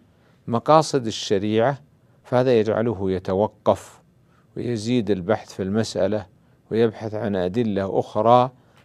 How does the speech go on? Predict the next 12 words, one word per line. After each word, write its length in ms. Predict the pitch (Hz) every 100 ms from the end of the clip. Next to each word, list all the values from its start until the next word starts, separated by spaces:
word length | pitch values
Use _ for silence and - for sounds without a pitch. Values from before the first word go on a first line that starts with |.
| _
لعل 360 | 110 87 117 107
ذلك 560 | 95 101 110 110 123 127 - _ _ _
يكون 400 | 90 107 110 107
سببا 480 | 101 117 101 98 87
من 200 | 87 92
أسباب 540 | 90 87 - 110 107 85
وصوله 580 | 95 - 107 104 107 - _ _ _
إلى 260 | - 110 104
حكم 380 | - 131 - 98
الله 440 | 92 101 101 107
عز 260 | 82 95 98
وجل 560 | 90 87 95 101 101